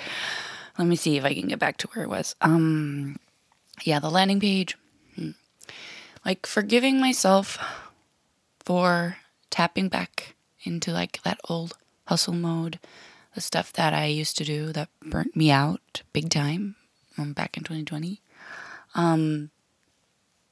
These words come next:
it's hard. And it's another sign that, <sighs> well, first of all, like, I want to, like, the positive thing about this is that I know right now that I'm doing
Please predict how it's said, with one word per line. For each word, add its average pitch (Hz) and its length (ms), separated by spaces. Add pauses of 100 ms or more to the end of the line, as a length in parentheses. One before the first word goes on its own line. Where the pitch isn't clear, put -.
(920)
it's - 160
hard. 170 400
And 190 160
it's 190 160
another 180 240
sign 208 420
that, 156 560 (1400)
<sighs> - 800
well, 151 320
first - 460
of 160 100
all, 87 260
like, - 280 (420)
I 180 120
want 185 280
to, 208 360 (400)
like, - 280
the 165 240
positive 196 520
thing 151 260
about - 240
this - 300
is 143 120
that 135 320 (540)
I 165 140
know 170 260
right 151 220
now 147 400 (360)
that 156 160
I'm 156 200
doing 196 500